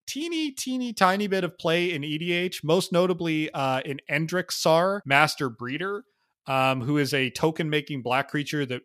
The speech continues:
wants to limit the number of tokens you make. It's like a weird dynamic where if he gets too many, he dies. So there, this is a little <laughs> bit of an asset, I guess, that you don't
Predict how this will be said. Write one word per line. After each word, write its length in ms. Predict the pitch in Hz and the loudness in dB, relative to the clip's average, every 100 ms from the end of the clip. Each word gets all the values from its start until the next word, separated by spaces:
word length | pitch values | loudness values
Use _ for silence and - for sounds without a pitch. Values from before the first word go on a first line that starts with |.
| - | -8
wants 280 | 135 147 - | -8 -6 -6
to 100 | 127 | -6
limit 400 | 113 139 165 - | -4 -4 -4 -4
the 80 | |
number 240 | 135 135 131 | -6 -6 -6
of 80 | 113 | -4
tokens 440 | 139 135 139 120 | -4 -4 -6 -6
you 120 | 120 | -6
make. 280 | 107 123 - | -4 -4 -4
It's 160 | 120 - | -10 -10
like 140 | 113 | -8
a 60 | 113 | -8
weird 320 | 113 117 113 | -6 -6 -4
dynamic 440 | 113 110 117 123 | -4 -4 -6 -8
where 120 | 117 | -8
if 80 | 110 | -10
he 80 | 117 | -10
gets 180 | 113 - | -12 -12
too 120 | 120 | -12
many, 220 | 113 113 | -8 -8
he 120 | 107 | -8
dies. 440 | 107 107 117 165 - _ _ _ _ - | -6 -2 -2 -2 -8 _ _ _ _ -8
So 280 | - 143 | -2 -2
there, 500 | 123 139 170 208 220 | 0 2 4 4 2
this 220 | 190 185 214 | 2 -2 -2
is 100 | 180 | -2
a 80 | |
little 420 | 165 156 165 - 214 | -2 0 0 2 2
<laughs> 60 | |
bit 140 | 160 190 | 2 0
of 100 | 185 | 0
an 80 | |
asset, 420 | 180 170 - 202 180 | 2 2 2 0 0
I 120 | 135 | -2
guess, 400 | 131 135 165 - | 0 0 0 -2
that 100 | 156 | -8
you 140 | 151 | -4
don't 240 | 143 147 | -2 -2